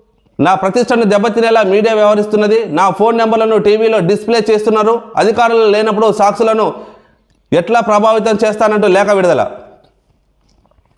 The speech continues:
Already మీరు బెదిరించారు అని చెప్పేసి ఒక అతను, already మీరు బెదిరించారు అని చెప్పేసి వార్తలు వస్తూనే ఉన్నాయి. సరే, అది నిజమా కాదో పక్కన పెట్టండి. మీ ఫోన్ నెంబర్లు టీవీలో డిస్‌ప్లే చేస్తున్నారని చెప్పేసి, ఆ, ఒక మాట అన్నారు.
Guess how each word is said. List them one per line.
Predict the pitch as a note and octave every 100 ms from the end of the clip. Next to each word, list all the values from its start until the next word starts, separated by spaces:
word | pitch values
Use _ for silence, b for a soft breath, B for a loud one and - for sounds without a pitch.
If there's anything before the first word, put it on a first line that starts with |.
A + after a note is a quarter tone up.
| _ _ _ _ b b b C3+ F#3
Already | B3+ B3+
మీరు | C4 B3
బెదిరించారు | F3+ G#3+ B3+ B3+ A#3+ B3
అని | A#3 A3
చెప్పేసి | G#3+ A3+ A#3
ఒక | B3 G#3 G3
అతను, | G3+ A3+ A3 F3 - - - C#3+
already | G3+ B3+ B3
మీరు | A#3+
బెదిరించారు | F#3+ G#3+ A#3+ A#3+ A#3
అని | A3+ A3
చెప్పేసి | G#3 A3 A3
వార్తలు | G3 G3+ G#3+ A3
వస్తూనే | G#3+ A3
ఉన్నాయి. | G#3+ E3+ G#2+ - - - _ _ _ _ -
సరే, | E3+ F#3+ G#3
అది | D#3 E3+
నిజమా | E3 G3 G3+
కాదో | G3 F3 F3
పక్కన | F#3 D#3 E3
పెట్టండి. | D3+ C#3 B2 G#2+ -
మీ | D3+ G#3
ఫోన్ | G#3 A3+
నెంబర్లు | A3+ A3+ A3 A3+
టీవీలో | A3 G#3 G#3 G#3+
డిస్‌ప్లే | A3 F#3 F#3+ G#3
చేస్తున్నారని | G3+ F#3+ F#3+ F#3 F3 F3
చెప్పేసి, | E3 F3+ G#3 G3+ - B B B -
ఆ, | D3+ D3+ C#3+ C3 B2+ - - _ C3+
ఒక | C#3+
మాట | D#3+ D#3
అన్నారు. | E3+ D3 A#2